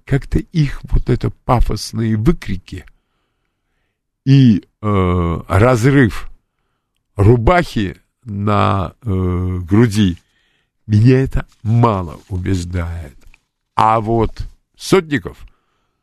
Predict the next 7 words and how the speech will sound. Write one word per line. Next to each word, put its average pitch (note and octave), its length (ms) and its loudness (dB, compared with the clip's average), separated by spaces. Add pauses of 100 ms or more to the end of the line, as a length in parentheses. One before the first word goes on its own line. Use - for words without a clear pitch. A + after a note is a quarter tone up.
(400)
это G#2 260 2
действительно C#3+ 1040 0 (680)
повесть A#2 580 0 (560)
о G#2 320 2 (380)
патриотизме. F2+ 1040 -2 (4000)
Борис D3+ 440 2
Васильев, C3+ 640 0